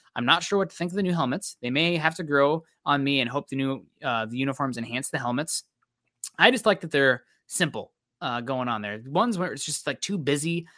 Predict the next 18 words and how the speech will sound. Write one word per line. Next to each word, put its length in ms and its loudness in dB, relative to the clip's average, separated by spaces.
I 40 2
think 160 0
all 140 4
these 180 2
teams, 280 -2
like, 140 0
are, 160 -8
have 100 -8
been 120 0
going 240 2
with 140 -2
their 180 -2
old 200 -2
school, 460 -2
like, 180 -6
uniforms. 380 -2
Like, 140 -6
the, 340 0